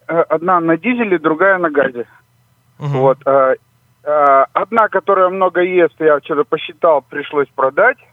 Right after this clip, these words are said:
Speaker 1: И
Speaker 2: Мгм.
Speaker 1: налоги большие, и жрет много. Продал. Хорошо ушла, быстро с руками оторвали. Вот. Э, второй вариант, э, бен-, э, солярка.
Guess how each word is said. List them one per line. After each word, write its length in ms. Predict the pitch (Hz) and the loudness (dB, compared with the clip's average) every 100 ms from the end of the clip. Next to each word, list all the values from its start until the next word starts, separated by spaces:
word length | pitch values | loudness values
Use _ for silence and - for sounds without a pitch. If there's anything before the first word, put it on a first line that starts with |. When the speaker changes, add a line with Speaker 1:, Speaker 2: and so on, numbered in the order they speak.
| _ _ _ _ _ _ _ _ _ | _ _ _ _ _ _ _ _ _
Speaker 1:
И 60 | 151 | -8
Speaker 2:
Мгм. 100 | 156 | -4
Speaker 1:
налоги 360 | 160 233 247 | 0 0 -2
большие, 720 | 226 208 196 - 208 196 175 151 | -4 -4 -4 -8 -6 -4 -4 -6
и 840 | 151 160 160 147 135 131 131 131 | -10 -12 -8 -8 -8 -10 -10 -10
жрет 260 | 143 202 226 | -2 0 0
много. 380 | 202 196 175 160 - _ _ _ _ | -4 -6 -2 -4 -4 _ _ _ _
Продал. 460 | 185 156 135 117 - - | -4 0 0 0 -4 -8
Хорошо 500 | 160 151 156 240 214 | -4 -4 0 2 2
ушла, 320 | - 175 151 | 0 0 0
быстро 400 | 147 220 - 160 | 0 -8 -8 -10
с 60 | 156 | -8
руками 380 | 143 160 151 | -4 -2 -2
оторвали. 500 | 127 - 120 110 104 - _ _ _ _ _ | -4 -4 -2 -2 -4 -10 _ _ _ _ _
Вот. 300 | 123 131 131 - | -6 0 0 -2
Э, 260 | 135 135 127 - | -4 -2 -4 -4
второй 380 | 196 220 214 180 | 0 4 4 2
вариант, 540 | 175 170 165 156 139 _ - | 0 2 0 0 -6 _ -8
э, 500 | 139 139 135 135 127 127 | -4 0 0 -2 -4 -8
бен-, 240 | 196 202 165 | -12 -12 -8
э, 280 | 170 156 143 | -2 0 0
солярка. 560 | - 202 185 156 - 101 | -2 2 2 0 -4 -8